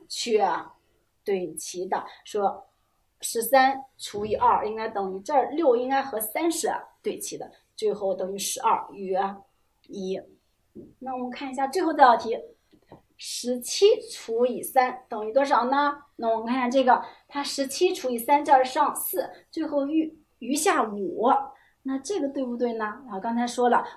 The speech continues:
我们的余数不能比除数大，所以这是不对，余数五是不是大于除数了？嗯，这是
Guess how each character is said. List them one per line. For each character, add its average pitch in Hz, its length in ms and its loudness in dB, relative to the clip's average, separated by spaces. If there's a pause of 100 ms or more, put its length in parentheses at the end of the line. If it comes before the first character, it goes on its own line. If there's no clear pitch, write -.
我 202 200 0
们 180 240 -6
的 220 300 4
余 208 180 -6
数 240 420 2 (300)
不 330 140 2
能 214 280 0
比 175 240 -10 (300)
除 - 300 -10
数 208 340 -4 (100)
大， 190 280 -2 (160)
所 196 180 -8
以 202 60 -4
这 262 220 0
是 226 160 0 (340)
不 190 160 -14
对， 220 240 4
余 208 200 -6
数 240 200 2
五 196 200 -4
是 - 140 -4
不 240 60 -8
是 233 60 -18
大 320 240 8
于 190 120 -6
除 - 180 -14
数 196 200 -8
了？ - 120 -8 (200)
嗯， 180 180 -10
这 208 140 2
是 196 120 -2